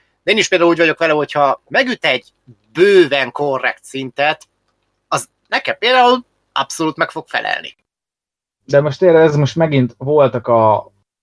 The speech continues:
Speaker 2: a, tudod, meddig volt nekem nagyon érdekes az ég, az animációs sorozatig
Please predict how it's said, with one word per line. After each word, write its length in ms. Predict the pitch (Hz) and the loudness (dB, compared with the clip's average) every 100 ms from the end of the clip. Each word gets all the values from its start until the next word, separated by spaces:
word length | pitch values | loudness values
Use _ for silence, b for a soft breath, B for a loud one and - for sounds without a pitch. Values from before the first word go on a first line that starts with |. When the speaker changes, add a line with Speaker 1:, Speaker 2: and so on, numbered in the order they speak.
| _ _ _ | _ _ _
Speaker 2:
a, 720 | - 139 135 131 131 127 120 127 | -4 0 4 4 4 4 4 2
tudod, 240 | 156 180 | 0 2
meddig 200 | 185 175 | 4 4
volt 140 | 170 | 2
nekem 180 | 151 147 | 0 -2
nagyon 180 | 139 147 | 0 0
érdekes 500 | 143 135 131 110 - - | 0 0 -2 -4 -6 -2
az 320 | 120 123 110 | 0 2 2
ég, 400 | 107 104 104 - _ _ _ _ _ _ _ - - _ - | 2 2 0 -8 _ _ _ _ _ _ _ -20 -20 _ -6
az 180 | 131 131 | -2 0
animációs 600 | 147 123 104 104 123 110 | 2 2 0 0 -2 -2
sorozatig 800 | - 123 104 104 101 110 123 | 0 0 0 -2 -2 -4 -6